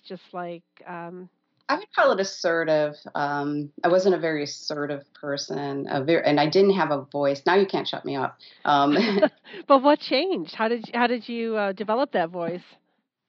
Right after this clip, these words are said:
Speaker 2: I have to say that, um, my back was against the wall a couple times in the corporate world,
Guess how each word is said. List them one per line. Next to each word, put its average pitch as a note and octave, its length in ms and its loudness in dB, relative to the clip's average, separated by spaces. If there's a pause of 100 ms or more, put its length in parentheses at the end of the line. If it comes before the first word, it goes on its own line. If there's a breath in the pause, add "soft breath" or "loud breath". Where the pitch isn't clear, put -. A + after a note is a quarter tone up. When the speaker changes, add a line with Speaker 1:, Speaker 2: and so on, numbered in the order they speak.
(300)
Speaker 2:
I B3+ 120 2
have F4 240 -2
to G#3 80 -8
say F#3+ 440 2
that, E3 380 0
um, D#3 280 2
my D#3 100 0
back D#3 380 2
was G3 120 -4
against D3 360 -8
the D3+ 60 -8
wall C#3+ 240 2
a C#3 80 -6
couple C#3+ 240 -4
times C3+ 380 -2
in C#3 60 0
the C3+ 80 -2
corporate C#3 440 -4
world, C#3 400 0